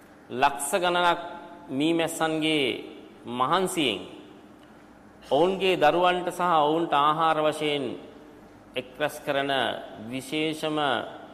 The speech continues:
ගුණදායී ආහාරයක්. නමුත් භාගතුන් වහන්සේ මී පැණි වළඳන්ඩ තහනම් කළා නෑ, දන් දෙන්න තහනම් කළත් නෑ. භාගතුන් වහන්සේ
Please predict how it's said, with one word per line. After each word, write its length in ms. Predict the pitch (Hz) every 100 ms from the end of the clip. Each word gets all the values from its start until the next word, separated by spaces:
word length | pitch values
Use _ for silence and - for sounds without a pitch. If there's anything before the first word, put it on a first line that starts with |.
| - - - - -
ගුණදායී 720 | 107 123 131 123 120 120 123
ආහාරයක්. 540 | 110 107 104 92 92 - - - - - - - - - - - - - - - -
නමුත් 320 | 107 113 120 110
භාගතුන් 420 | 107 117 120 113
වහන්සේ 340 | 113 113 113
මී 220 | 107 107 113
පැණි 200 | 117 113
වළඳන්ඩ 440 | 110 113 117 123 285 - - - - - - -
තහනම් 380 | 123 120 120 117
කළා 240 | 107 107
නෑ, 180 | 107 101
දන් 220 | 95 101 107
දෙන්න 180 | 107
තහනම් 360 | 107 104 104 104
කළත් 340 | 101 101 98 -
නෑ. 220 | 95 - - - - - - - - - - - - - - - - - - - - -
භාගතුන් 480 | - 165 214 220 233
වහන්සේ 560 | 226 226 220 214 214